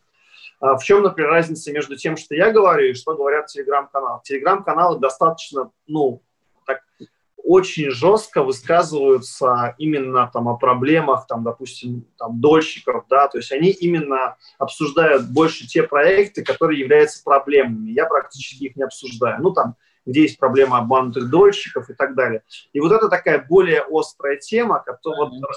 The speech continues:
Speaker 1: по, по которой, по линии которой может прилететь, ну, и по лицу, как бы, да, условно.
Speaker 2: Мгм.
Speaker 1: Ну, вот то, о чем ты, я так понимаю, что спрашивал. Вот, а, то есть у меня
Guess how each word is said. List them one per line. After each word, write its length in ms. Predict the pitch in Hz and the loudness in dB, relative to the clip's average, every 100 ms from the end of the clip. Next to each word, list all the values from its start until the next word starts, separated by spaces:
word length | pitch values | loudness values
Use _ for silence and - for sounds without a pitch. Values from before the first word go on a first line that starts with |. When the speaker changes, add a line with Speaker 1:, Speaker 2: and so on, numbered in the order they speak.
| - _ - | -18 _ -4
Speaker 1:
по, 220 | - - - | -4 -4 2
по 180 | 185 180 | 2 4
которой, 600 | 147 - 214 240 156 123 | -2 2 4 6 2 0
по 140 | 160 | 0
линии 340 | 185 185 151 131 | 2 0 -4 -6
которой 440 | 131 143 135 127 | -8 -4 -4 -4
может 440 | 123 175 196 180 - | -2 0 0 -2 -10
прилететь, 760 | 147 139 123 180 185 180 - _ _ _ - | -10 -10 -2 4 4 2 -14 _ _ _ -6
ну, 160 | 156 139 | 0 0
и 120 | 120 - | 0 -2
по 60 | 143 | -2
лицу, 400 | 147 - 135 117 | -2 -4 -10 -8
как 200 | 110 117 | -10 -4
бы, 80 | 120 | 2
да, 140 | 143 | 4
условно. 500 | 131 - 127 117 143 | 2 0 -4 -2 -8
Speaker 2:
Мгм. 320 | - 143 147 190 | -12 -12 -4 2
Speaker 1:
Ну, 80 | |
вот 180 | 170 139 | 4 4
то, 120 | 143 | 2
о 60 | 139 | 2
чем 240 | 165 135 | 0 -4
ты, 160 | 120 127 | -2 -4
я 60 | 120 | -4
так 160 | 120 | -8
понимаю, 180 | 127 120 | -8 -8
что 200 | 117 120 - | -8 -12 -14
спрашивал. 640 | - 131 113 - 117 113 _ - - _ | -2 -2 -2 -10 -18 -20 _ -20 -20 _
Вот, 400 | 123 139 131 120 117 | 2 4 4 0 -4
а, 240 | 113 117 | -2 -2
то 100 | - | -4
есть 220 | 120 - 143 | -6 -6 -4
у 40 | |
меня 520 | 147 175 233 240 226 | 2 4 4 2 -2